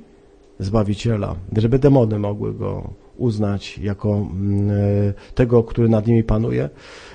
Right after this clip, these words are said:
e, żeby Kościół się nie bał, żeby Kościół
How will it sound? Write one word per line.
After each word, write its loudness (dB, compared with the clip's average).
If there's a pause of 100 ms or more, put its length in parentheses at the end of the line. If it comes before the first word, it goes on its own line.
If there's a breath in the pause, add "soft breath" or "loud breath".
(100)
e, 4
żeby 6
Kościół 4
się 4
nie 10
bał, 2 (240)
żeby -6
Kościół 4